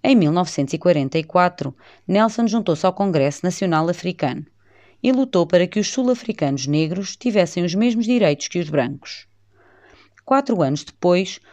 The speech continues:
o governo alterou as leis no sentido de um sistema chamado apartheid, em que se mantinham os negros separados dos brancos. Mandela e outro advogado fundaram o primeiro gabinete de advocacia negro e ajudaram muitas pessoas carenciadas.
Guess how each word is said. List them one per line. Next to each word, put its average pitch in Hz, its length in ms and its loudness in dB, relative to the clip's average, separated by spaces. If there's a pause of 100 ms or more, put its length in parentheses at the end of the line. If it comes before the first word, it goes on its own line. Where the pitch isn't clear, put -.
(140)
o 240 100 -2
governo 175 420 4
alterou 190 320 0
as 190 120 0
leis 139 500 0
no 208 100 0
sentido 202 400 0
de 196 120 -2
um 208 60 0
sistema 156 420 -2
chamado 156 540 0
apartheid, 185 640 0 (540)
em 240 140 4
que 240 80 0
se - 80 -2
mantinham 160 460 2
os 151 120 0
negros 165 420 0
separados 156 440 2
dos 170 160 -4
brancos. 143 640 -4 (240)
Mandela 156 680 4 (260)
e 220 140 4
outro 262 220 2
advogado 165 580 0
fundaram 170 520 2
o 185 40 -2
primeiro 208 340 2
gabinete 190 480 0
de 185 60 0
advocacia 175 580 -2
negro 170 480 0
e 226 120 4
ajudaram 175 420 4
muitas 202 340 0
pessoas - 380 -4
carenciadas. 147 960 -2